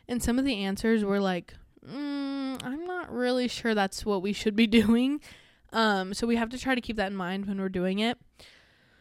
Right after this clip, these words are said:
<sighs> But we, so little throwback, when we were taking our, um, exit exams for, like,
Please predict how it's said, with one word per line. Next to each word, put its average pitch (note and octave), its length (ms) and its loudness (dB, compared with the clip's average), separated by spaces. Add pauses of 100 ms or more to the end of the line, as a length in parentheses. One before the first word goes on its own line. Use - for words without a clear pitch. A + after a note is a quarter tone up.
(320)
<sighs> - 60 -2 (320)
But A#3+ 260 6
we, C4 580 2 (280)
so G#3 360 2
little G3+ 400 2 (120)
throwback, F#3 520 0
when G3+ 300 0
we G#3 160 2
were A#3 100 4
taking B3 380 -2
our, G3 720 2 (320)
um, F#3+ 240 -2
exit B3 400 -2
exams A#3 720 -2 (140)
for, - 160 -4
like, F#3 320 -2